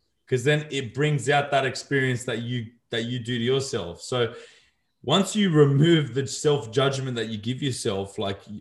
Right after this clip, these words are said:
"Okay, oh, fuck, man. Oh, look, you're leaving your boys. You've known them for ten years. Oh, look, fuck, it's boring. They're gonna think you're boring." Like, that's what you think of yourself.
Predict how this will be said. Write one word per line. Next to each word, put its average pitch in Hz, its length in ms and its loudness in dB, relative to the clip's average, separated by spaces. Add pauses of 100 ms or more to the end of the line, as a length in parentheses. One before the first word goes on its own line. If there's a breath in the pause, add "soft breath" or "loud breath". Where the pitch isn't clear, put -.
(100)
"Okay, 104 160 -12
oh, 101 140 -10 (140)
fuck, 117 360 -2
man. 110 360 -4 (460 soft breath)
Oh, 120 360 6
look, 127 240 0
you're 123 100 2
leaving 127 320 2
your 104 140 0 (100)
boys. 127 560 6
You've 117 120 -4
known 131 220 -2
them 120 80 -6
for - 80 -16
ten 123 320 -8
years. 120 680 -2
Oh, 117 220 -2
look, 131 160 -6
fuck, - 300 -14 (340 soft breath)
it's - 120 -20
boring. 123 520 0
They're 120 80 0
gonna 127 140 0
think 120 220 -8
you're 98 220 -2
boring." 120 840 -2
Like, 117 160 -2 (580)
that's 165 220 4
what 165 140 -2
you 143 140 0
think 151 220 -2
of 117 100 -2
yourself. 110 800 -2